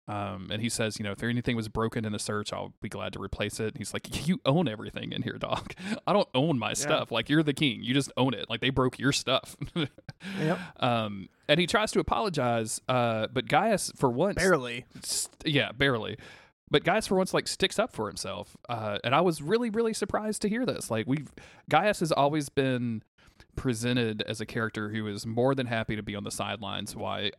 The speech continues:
Speaker 1: while awful shit happens, but rarely makes a stand even when people he loves are directly involved. Uh,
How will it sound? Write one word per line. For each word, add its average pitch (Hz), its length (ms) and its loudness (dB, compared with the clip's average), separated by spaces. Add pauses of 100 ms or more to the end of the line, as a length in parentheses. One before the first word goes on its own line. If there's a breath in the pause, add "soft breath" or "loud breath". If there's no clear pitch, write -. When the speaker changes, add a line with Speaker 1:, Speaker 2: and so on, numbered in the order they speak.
(100)
Speaker 1:
while 110 260 -2
awful 110 300 0
shit 107 200 -4
happens, 92 500 -6
but 120 180 -8
rarely 123 460 0
makes 113 220 -4
a 117 40 -8
stand 104 360 -4
even 107 200 -6
when 104 120 -6
people 107 260 -6
he 107 120 -8
loves 98 320 -6
are 101 80 -4
directly 104 500 -4
involved. 95 540 -8 (460 soft breath)
Uh, 104 280 0